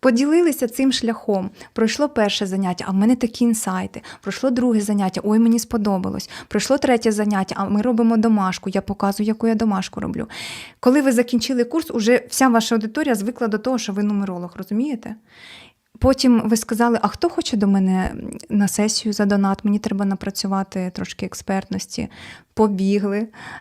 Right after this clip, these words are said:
Все, у вас уже є експертність, у вас уже є досвід взаємодії, у вас уже є відгуки, які можна поскрінити і показати людям. Розумієте? Це дуже важливо показувати. Не приховуйте свій шлях експерта.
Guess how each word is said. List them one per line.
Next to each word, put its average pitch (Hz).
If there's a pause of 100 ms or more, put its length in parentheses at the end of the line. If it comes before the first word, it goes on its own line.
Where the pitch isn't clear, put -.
Все, -
у 214
вас 226
уже 233
є 220
експертність, 214
у 202
вас 202
уже 202
є 196 (160)
досвід 208
взаємодії, 196
у 208
вас 190
уже 196 (280)
є 190
відгуки, 208 (160)
які 190
можна 190
поскрінити 226
і 190
показати 220
людям. 202
Розумієте? 202
Це -
дуже 226
важливо 202
показувати. 185
Не 233
приховуйте 190
свій -
шлях 180
експерта. -